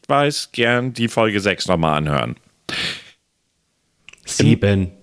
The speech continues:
Speaker 1: Sieben, entschuldigen Sie. Die Folge sieben, genau. Wir sind jetzt ja bei Folge acht. Also die Folge sieben nochmal anhören, da haben wir darüber berichtet.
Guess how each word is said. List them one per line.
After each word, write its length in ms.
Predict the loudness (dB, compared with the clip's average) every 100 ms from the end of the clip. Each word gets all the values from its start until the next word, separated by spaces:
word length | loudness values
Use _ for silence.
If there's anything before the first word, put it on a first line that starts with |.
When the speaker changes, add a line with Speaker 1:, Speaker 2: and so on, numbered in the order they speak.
| _ -20 _ -20 -18 -6
Speaker 1:
Sieben, 340 | 0 2 0 -2
entschuldigen 460 | 0 2 2 2 -2
Sie. 220 | -6 -10 -2
Die 100 | 0
Folge 240 | 2 2
sieben, 340 | 2 0 0 -4 0
genau. 300 | 2 2 2
Wir 80 | 2
sind 160 | 2
jetzt 140 | 0 2
ja 60 |
bei 120 | 0
Folge 300 | 0 0 0
acht. 320 | -2 -4 -8 -12 -12 -14 -20 _ _
Also 160 | 0 0
die 80 | 2
Folge 280 | 2 2
sieben 280 | 0 0 0
nochmal 320 | 0 0 0
anhören, 260 | 2 2 2
da 140 | 2
haben 120 | 0 2
wir 60 |
darüber 300 | 2 2 2
berichtet. 560 | 2 0 0 -4 -6